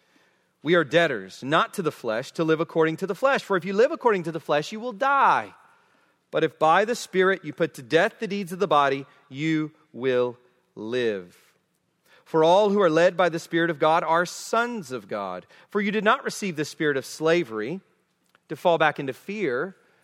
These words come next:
but you have received the spirit of adoption as sons, by whom we cry, "Abba, Father."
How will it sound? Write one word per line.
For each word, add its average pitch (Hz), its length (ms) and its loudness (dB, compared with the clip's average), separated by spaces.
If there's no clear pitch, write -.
but 156 140 -10
you 196 80 4
have 190 120 4
received 170 340 -4
the 170 80 -4
spirit 151 360 0
of 143 100 0
adoption 151 720 0
as 127 200 -8
sons, 123 960 -4
by 143 140 2
whom 175 220 -2
we 180 100 -2
cry, 143 520 0
"Abba, 151 420 2
Father." 110 480 -2